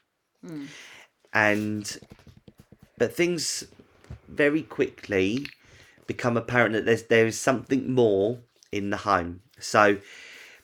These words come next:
Speaker 2: it all begins with Vicky cleaning the house one day, and she's hoovering, but she's hoovering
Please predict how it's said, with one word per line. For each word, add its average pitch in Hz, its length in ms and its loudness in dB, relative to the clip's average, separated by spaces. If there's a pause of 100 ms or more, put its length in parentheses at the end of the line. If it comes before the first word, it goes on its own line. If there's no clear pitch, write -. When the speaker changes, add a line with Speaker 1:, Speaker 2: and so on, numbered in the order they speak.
(220)
Speaker 2:
it - 140 0
all 190 160 4
begins 147 460 -2
with 127 140 0
Vicky 120 320 -2
cleaning 117 400 0
the 117 80 0
house 101 380 -6
one 87 160 -8
day, 82 240 -6 (680)
and 101 140 -6
she's 147 380 0
hoovering, 85 480 -2 (1300)
but 120 240 6
she's 165 380 0
hoovering 117 600 2